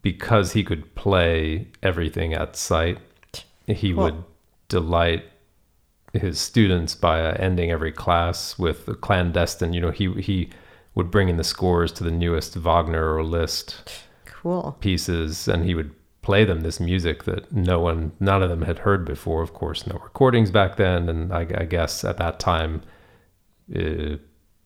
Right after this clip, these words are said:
Speaker 1: tough to catch a live performance of, of those composers, um, around Paris. So, yeah, they just, they idolized him because he was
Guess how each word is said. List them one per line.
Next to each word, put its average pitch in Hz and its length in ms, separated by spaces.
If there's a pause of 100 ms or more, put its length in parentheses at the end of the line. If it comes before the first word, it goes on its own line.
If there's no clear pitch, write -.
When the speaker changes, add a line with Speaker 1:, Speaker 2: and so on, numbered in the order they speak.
Speaker 1:
tough 95 260
to 87 100
catch - 280
a 92 60
live 82 360
performance 82 600
of, 90 200 (1040)
of 87 160
those 80 180
composers, 85 800 (100)
um, 82 460 (420)
around 85 320
Paris. 87 400
So, 80 520 (720)
yeah, 87 280
they 82 160
just, - 500
they 82 200
idolized 82 560
him 80 160
because 80 360
he 85 120
was 82 300